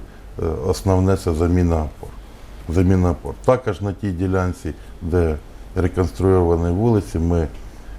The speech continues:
міняли контактний провод, ми міняли підвіси наші, контактну мережу. Контактна мережа теж в нас складна. Це і траса, і підвіси,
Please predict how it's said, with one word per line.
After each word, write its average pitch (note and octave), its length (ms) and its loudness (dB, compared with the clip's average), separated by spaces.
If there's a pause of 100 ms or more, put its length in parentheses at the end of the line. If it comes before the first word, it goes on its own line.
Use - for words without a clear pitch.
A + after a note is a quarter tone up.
міняли E2 640 4
контактний D#2+ 520 0
провод, F#2+ 480 4
ми E2 100 0
міняли D2+ 520 0 (320)
підвіси F#2 580 2
наші, E2+ 360 -2 (280)
контактну A2+ 500 0
мережу. D2+ 440 -4 (460)
Контактна G2 460 0
мережа E2 420 2
теж D#2 280 0
в D#2 100 0
нас D#2 180 -2
складна. G2 520 0 (480)
Це D2 280 -2 (100)
і D#2 40 -2
траса, E2 520 0
і F#2+ 80 4
підвіси, F2 680 2